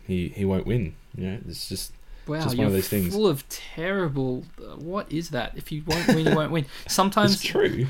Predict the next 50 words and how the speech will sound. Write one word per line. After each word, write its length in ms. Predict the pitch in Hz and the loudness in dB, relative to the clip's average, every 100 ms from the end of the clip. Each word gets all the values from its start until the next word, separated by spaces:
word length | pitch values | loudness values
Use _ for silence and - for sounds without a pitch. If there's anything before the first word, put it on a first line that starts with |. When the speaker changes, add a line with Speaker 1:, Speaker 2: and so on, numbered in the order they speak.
| - | -2
Speaker 2:
the 100 | - | -2
team 320 | 165 - 190 202 | -2 2 4 4
that 160 | 190 | 2
scores 360 | - - 175 156 | -2 -2 -2 0
the 40 | |
most 300 | 147 156 - | -2 -2 -4
amount 240 | 160 147 135 | -2 -2 -2
of 60 | |
points 360 | - 151 123 - | -4 -4 -4 -4
wins. 440 | 143 139 120 - - - _ - - - - _ | -2 -2 -4 -8 -16 -20 _ -20 -20 -20 -20 _
Speaker 1:
Not 240 | - 107 131 | -2 0 2
necessarily. 680 | 139 - - 117 95 78 80 - - - - - - | 0 0 0 2 2 -2 -8 -14 -20 -20 -16 -14 -10
Speaker 2:
All 100 | 123 | -8
right. 420 | 117 117 120 - | -6 -6 -6 -8
Uh, 460 | - 127 127 127 - | -4 0 0 0 0
anything 460 | 151 180 - 190 135 | 0 -2 -2 -2 0
else, 360 | 170 202 202 | 2 2 2
uh, 120 | - - | -2 -4
<laughs> 60 | - | -14
for 220 | - 160 | -4 -2
this 140 | 156 | -2
podcast, 520 | - 156 - 180 143 | 0 -2 0 -2 -2
J 160 | - 135 | -4 -6
B? 200 | - - - - - - | -8 -12 -18 -18 -18 0
Speaker 1:
I 40 | 127 | 6
mean, 80 | |
if 100 | 131 | 6
you 60 | 135 | 6
think 240 | 135 143 | 2 0
about 220 | - 92 90 | 4 4 4
it, 80 | |
if 100 | 95 | 2
Carlton 380 | - 127 131 131 | 0 6 6 6
score 240 | 120 - 101 | 0 0 2
the 60 | |
most 240 | 95 98 - | 2 0 0
amount 140 | 98 | -2
of 60 | 92 | 0
points 280 | 95 87 | -2 -2
all 100 | 95 | -2
season, 360 | 92 95 90 85 | 0 0 0 0
they 200 | 90 92 - - - | 0 0 -4 -20 -10
lose 380 | 87 101 90 85 | 0 2 2 0
because 300 | 78 90 90 | -6 -4 -4
they 80 | 90 | -2
got 120 | 95 | 0
a 60 | 92 | 0
bad 320 | 92 90 87 | 0 0 0
list 280 | 87 - - | -4 -4 -6
and, 300 | 82 82 | -4 -4